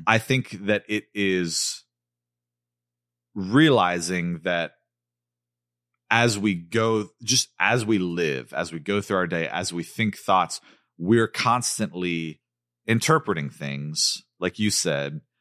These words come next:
and we need to be aware of our interpretations, and we need to, you know, hopefully you're gonna figure out what are the things that I live for, what are the things that are important to me.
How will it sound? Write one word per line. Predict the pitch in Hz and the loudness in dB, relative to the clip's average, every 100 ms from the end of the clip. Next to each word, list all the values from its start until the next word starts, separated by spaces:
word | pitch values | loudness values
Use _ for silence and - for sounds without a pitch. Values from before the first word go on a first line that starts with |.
| _ _ _ _ _ _ | _ _ _ _ _ _
and | 110 107 | 2 4
we | 110 | 2
need | 123 127 | 2 0
to | 113 | 0
be | 113 | 2
aware | 104 92 104 113 107 | 2 2 0 2 2
of | 92 | 2
our | 90 87 | 0 0
interpretations, | 85 92 87 101 95 76 - 73 71 71 - - - _ _ _ _ _ _ _ _ | -2 -4 -4 -6 -4 -2 -2 -6 -8 -10 -10 -12 -16 _ _ _ _ _ _ _ _
and | 107 107 | 2 2
we | 107 | 0
need | 107 107 113 110 107 | 0 0 -2 -2 -4
to, | - 107 95 90 87 85 | 0 2 2 2 -2 -2
you | 110 | -2
know, | 101 82 | 2 0
hopefully | - 127 123 95 87 80 76 82 - _ _ _ - | 0 -4 -4 -6 -4 -4 -6 -8 -12 _ _ _ -2
you're | 95 | 0
gonna | 98 87 | 2 0
figure | - 107 95 | -2 -2 0
out | 90 85 | 2 0
what | 92 117 | 0 0
are | 113 | 0
the | 98 | -2
things | - 104 98 | -2 -2 -2
that | 90 78 | -4 -2
I | 87 | -2
live | 95 82 76 | 0 -2 -4
for, | - 78 71 69 69 73 - | -8 -8 -8 -6 -8 -10 -6
what | 92 | -4
are | 92 | -2
the | 85 | -4
things | - 90 82 | -4 -6 -4
that | 82 | -4
are | 76 | -4
important | 76 - 92 76 - | -4 -6 -6 -6 -10
to | 82 | -4
me. | 80 92 90 71 67 | -2 0 0 -2 -8